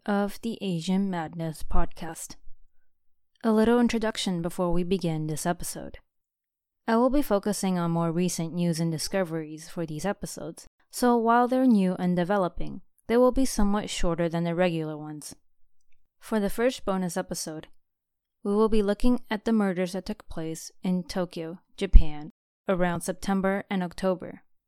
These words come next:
If anyone has been following international crime news these past few weeks, you may or may not have heard of the case where a man was found to have murdered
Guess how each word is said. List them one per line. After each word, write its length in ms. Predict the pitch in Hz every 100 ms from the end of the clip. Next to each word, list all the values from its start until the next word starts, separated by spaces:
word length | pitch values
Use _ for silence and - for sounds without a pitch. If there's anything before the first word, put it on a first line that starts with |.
| _ _ _ _ _ _ _ _ _ _ 214
If 160 | 196
anyone 340 | 196 190 185 185
has 240 | 180 170
been 160 | 180 170
following 460 | 190 185 175 175
international 680 | 170 160 170 160 - 165 151
crime 320 | 233 220 240
news 440 | 185 165 170 170
these 260 | - 170 -
past 320 | - 165 -
few 180 | - 160
weeks, 460 | 165 226 - - - - - _
you 240 | 214 233
may 300 | 233 226 240
or 100 | 277
may 180 | 285 233
not 220 | 208 180
have 200 | 165 180
heard 280 | - 175 165
of 140 | 165 170
the 80 |
case 500 | 175 - 175 165 - - -
where 380 | 185 175 170 - -
a 160 | 170
man 380 | 165 165 160 170
was 160 | 185 -
found 320 | 190 170 170
to 80 | 190
have 260 | 175 165
murdered 480 | 175 196 208 170 165